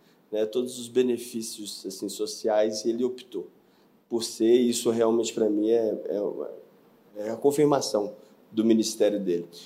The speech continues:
Porque muita gente abre mão do que nunca teve, né? E o João abriu mão daquilo que ele teve.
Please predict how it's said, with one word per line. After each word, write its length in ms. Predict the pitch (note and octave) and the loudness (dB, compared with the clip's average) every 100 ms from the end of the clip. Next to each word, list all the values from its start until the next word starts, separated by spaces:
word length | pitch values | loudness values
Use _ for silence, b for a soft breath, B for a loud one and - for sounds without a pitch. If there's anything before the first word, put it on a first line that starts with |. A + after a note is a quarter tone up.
| B | B
Porque 180 | - A#2+ | 0 2
muita 220 | C3+ D3 | 4 4
gente 340 | D3 C#3+ C#3+ | 4 0 8
abre 340 | C3+ B2+ C3 C3 | 10 10 8 2
mão 560 | A#2+ A#2+ C#3+ C3 G2+ - - - B B B B | 4 8 10 8 6 -6 -14 -20 B B B B
do 140 | A#2 A#2+ | -4 2
que 80 | C#3+ | 4
nunca 220 | D3 D#3 | 4 2
teve, 600 | - B2+ A#2+ - - - - - | 4 6 6 2 -10 -16 -20 -6
né? 180 | G2+ G#2 | 0 0
E 120 | A2+ | 2
o 60 | A2 | 0
João 280 | A#2+ A#2+ | 2 4
abriu 320 | B2 A#2+ B2 B2 | 4 2 2 2
mão 240 | A#2 B2 | 2 2
daquilo 300 | C3 B2+ B2+ | 0 0 -4
que 100 | C3+ | -4
ele 120 | C3+ - | -8 -2
teve. 520 | C3+ B2+ A2 - - | 2 2 0 -8 -20